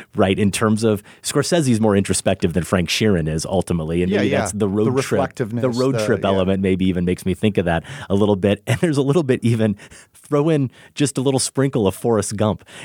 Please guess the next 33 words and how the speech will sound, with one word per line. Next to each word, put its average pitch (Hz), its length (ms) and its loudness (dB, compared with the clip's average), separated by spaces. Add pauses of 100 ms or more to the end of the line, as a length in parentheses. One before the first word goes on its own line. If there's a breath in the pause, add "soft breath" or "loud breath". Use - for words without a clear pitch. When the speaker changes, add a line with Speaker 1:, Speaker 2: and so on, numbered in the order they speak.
Speaker 1:
in 113 160 2
the 110 100 4
way 110 400 2 (600 loud breath)
it's 135 240 -2
kind 147 280 -2
of 139 60 2
surprising 123 580 2
to 95 60 -6
see 101 160 0
how 107 240 0
much 101 480 0
Frank 101 420 0
is 87 120 0
this 85 160 -2
bystander 87 640 0
to - 80 -6
history, - 400 -2
Speaker 2:
Yeah. 117 320 0
Speaker 1:
right? 110 180 2 (100)
Speaker 2:
<laughs> - 80 -14
Speaker 1:
He's, 127 240 0
and 160 180 0
he's 151 120 0
always 160 460 -2
watching 117 460 0
the 104 60 2
T 117 240 0
V. 107 280 0 (160 loud breath)
He's 104 160 0
always 120 260 0
reading 107 500 2
the 95 80 4
newspaper. 107 580 0